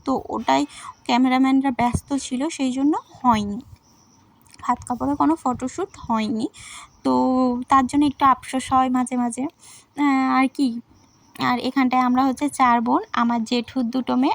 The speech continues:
আর আমরা দুই বোন। তো চার বোন, আমরা চার, দাদা ছিল কিন্তু ফটো কারোর সাথে হয়নি, উম, আহ, দুজন আসেনি জবের জন্য। আর এসছিল দাদা বৌদিরা, তাদের সাথে আমার ফটো নেই।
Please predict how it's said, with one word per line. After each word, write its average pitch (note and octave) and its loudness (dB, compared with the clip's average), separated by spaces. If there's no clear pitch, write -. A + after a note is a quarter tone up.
আর A#3+ 0
আমরা A#3+ 2
দুই A3+ -4
বোন। A3 -6
তো A#3+ 0
চার B3 2
বোন, C4 2
আমরা A#3+ 0
চার, A#3+ 2
দাদা A#3+ 2
ছিল C4+ 0
কিন্তু C4+ 4
ফটো B3+ 0
কারোর B3 0
সাথে B3 -2
হয়নি, B3 0
উম, C4 4
আহ, C4 6
দুজন B3+ 2
আসেনি C4 2
জবের A#3+ 0
জন্য। B3 0
আর C4+ 4
এসছিল C#4+ 0
দাদা A#3 2
বৌদিরা, B3+ 2
তাদের B3+ 2
সাথে D4 -4
আমার G4 0
ফটো B3+ 0
নেই। B3 4